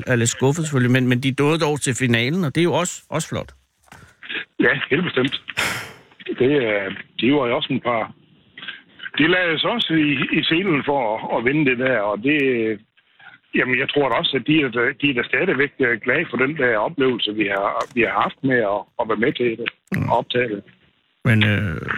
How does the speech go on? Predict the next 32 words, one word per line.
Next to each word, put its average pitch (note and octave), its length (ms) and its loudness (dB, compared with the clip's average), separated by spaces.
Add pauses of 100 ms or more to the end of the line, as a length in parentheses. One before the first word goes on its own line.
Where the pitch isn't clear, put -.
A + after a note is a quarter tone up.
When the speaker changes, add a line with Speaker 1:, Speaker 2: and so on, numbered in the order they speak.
(140)
Speaker 1:
men, A#2+ 300 2
men, B2 280 4
øh, A2 200 0 (880)
du F#3+ 100 4
kører G3 180 2
videre G3 300 2 (100)
i F3+ 120 -2
lastbilen, B2+ 640 0
og C#3 200 0
du C#3+ 160 2 (280)
bliver D3+ 140 2
boende E3+ 440 2
i E3+ 40 0
Gørding? A2 440 -2 (1300)
Speaker 2:
Øhm, G#2 600 0 (460)
Speaker 1:
Indtil C#3 280 0
videre. A2 360 0
Du A#2+ 60 2
er C3 180 2
jo C#3 180 -2
kun C3+ 140 0
tooghalvtreds, C3+ 400 0
Speaker 2:
ja. A2+ 40 0
Speaker 1:
så A#2+ 160 -4
det A2+ 140 -4
kan A#2+ 80 0
stikke A#2 240 0
i A2+ 40 6
alle B2+ 160 4
mulige B2 240 4
retninger. - 380 -6 (180)
Men, B2 280 2